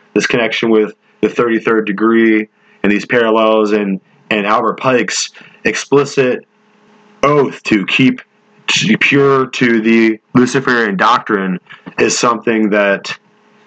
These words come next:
we have to, to, you know, learn more about in order to more deeply understand here.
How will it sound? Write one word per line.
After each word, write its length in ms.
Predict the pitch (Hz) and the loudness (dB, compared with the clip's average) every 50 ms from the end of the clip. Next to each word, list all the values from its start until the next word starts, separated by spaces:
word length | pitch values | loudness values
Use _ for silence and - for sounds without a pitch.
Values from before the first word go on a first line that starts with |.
| _ - | _ 0
we 80 | 110 | 0
have 200 | 107 113 104 98 - | 2 2 0 -2 -4
to, 420 | - 107 104 101 101 95 - 87 _ _ _ - - - - - | -2 0 0 0 0 -2 -6 -10 _ _ _ -20 -20 -20 -16 -10
to, 240 | - - - 196 - | -4 -4 -2 -2 0
you 80 | 117 117 | 0 0
know, 220 | 113 104 95 90 - - - _ _ | 0 0 -2 -4 -6 -14 -20 _ _
learn 360 | - 110 107 127 131 127 123 120 | 0 2 2 4 2 2 0 0
more 180 | 120 120 113 | 0 2 2
about 300 | 110 107 110 104 101 95 | 2 2 2 2 2 0
in 60 | 98 | 0
order 220 | 101 101 98 92 92 | -2 -2 -2 -2 -4
to 280 | 87 - - - 104 98 | -6 -6 -4 -2 0 2
more 160 | 104 104 101 | 2 2 2
deeply 260 | 95 104 104 98 101 | 2 0 0 0 0
understand 460 | 95 92 - 107 - 117 110 104 98 | 0 0 -2 -2 -2 -4 -4 -4 -4
here. 240 | 95 98 80 73 73 | -4 -4 -4 -4 -8